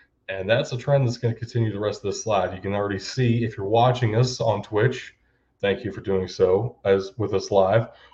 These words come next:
or watching us live on YouTube, or after we are live later on YouTube. Thank you very much. You can already see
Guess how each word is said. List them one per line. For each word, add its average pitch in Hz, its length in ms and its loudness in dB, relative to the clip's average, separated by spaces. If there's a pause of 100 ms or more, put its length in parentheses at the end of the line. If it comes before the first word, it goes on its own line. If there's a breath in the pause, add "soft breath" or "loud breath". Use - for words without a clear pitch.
or 123 320 8
watching 123 440 6
us - 280 -2
live 117 320 4
on 110 160 4
YouTube, 113 560 0 (720)
or 123 240 6
after 120 680 2
we 104 100 -2
are 104 120 2
live 98 480 0
later 120 480 2
on 98 180 0
YouTube. 101 560 -4
Thank 104 220 -6
you 104 60 -12
very 98 180 -2
much. 110 320 -6
You 117 80 -8
can 110 80 -8
already 104 220 -4
see 110 480 -6